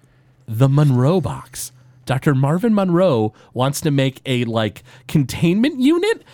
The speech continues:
to, like, traumatize somebody, to force them to, like, 'cause it gives them food and water, but,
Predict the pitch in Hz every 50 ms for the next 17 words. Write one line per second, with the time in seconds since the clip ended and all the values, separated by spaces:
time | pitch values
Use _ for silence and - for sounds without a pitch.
0 | - - - - 220 190 185 170 156 139 143 - - - - 156 143 175 247 294
1 | - 285 277 294 311 277 - 320 330 339 330 294 320 403 359 311 220 151 - -
2 | 151 165 180 - - 190 190 185 170 156 139 135 127 - 151 143 147 123 123 143
3 | 151 156 151 135 120 - - 135 135 139 135 135 127 113 104 104 107 113 120 131
4 | 139 165 170 - - - _ _ _ - - 127 127 127 - _ - 147 139 131
5 | -